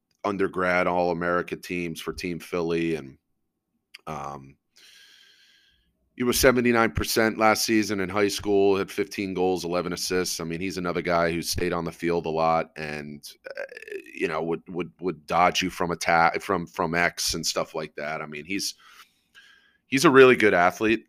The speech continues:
Um, I, you know, I was, I was hearing in the fall he was actually, uh, you know, playing a lot of, um, short stick D mid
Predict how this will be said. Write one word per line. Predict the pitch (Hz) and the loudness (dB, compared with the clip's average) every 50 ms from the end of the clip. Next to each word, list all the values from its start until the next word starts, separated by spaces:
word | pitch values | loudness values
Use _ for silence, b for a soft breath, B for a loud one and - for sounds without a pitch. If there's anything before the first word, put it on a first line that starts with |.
| _ - | _ -8
Um, | 82 85 85 85 85 85 82 80 - | -6 -4 -2 -2 -2 -2 -4 -2 2
I, | 92 98 85 - | 2 2 2 2
you | 98 | 0
know, | 95 87 | 0 0
I | 90 85 71 73 87 | 2 2 2 2 2
was, | 92 92 87 - 73 | 2 2 -2 -2 0
I | 95 98 | 2 2
was | 92 85 - | 2 0 -2
hearing | - 113 107 107 104 104 | -2 -2 0 0 0 0
in | 98 92 | -2 -6
the | 87 | -6
fall | - - 95 92 90 92 98 98 | -6 -2 0 2 4 4 4 4
he | 92 95 90 | 2 0 -2
was | 82 76 | -2 0
actually, | 90 85 87 90 - - 95 87 87 87 85 82 - - - | 0 0 0 0 -2 -6 -6 -4 -4 -4 -4 -4 -6 -8 -10
uh, | - - - - - - _ _ _ | -14 -14 -14 -16 -20 -20 _ _ _
you | - 87 | -12 -8
know, | 78 71 71 67 - _ _ _ _ _ _ _ _ _ _ _ - 104 - - - _ | -8 -6 -8 -8 -10 _ _ _ _ _ _ _ _ _ _ _ -14 -14 -14 -14 -18 _
playing | - 107 101 98 92 | -4 -2 -2 -2 -2
a | 92 | 0
lot | 90 92 92 90 | 4 4 4 4
of, | 90 85 80 85 | 2 -2 -4 -6
um, | 82 80 80 78 73 73 71 69 69 _ _ _ _ _ _ _ _ _ _ _ - - _ _ _ _ | -6 -4 -4 -4 -6 -6 -8 -12 -18 _ _ _ _ _ _ _ _ _ _ _ -20 -20 _ _ _ _
short | - - - 113 98 95 | -10 -4 -2 0 0 0
stick | - - 101 - | -2 -4 -4 -4
D | - 95 92 | -4 -6 -4
mid | 85 85 92 107 131 | -2 -2 -2 -2 -2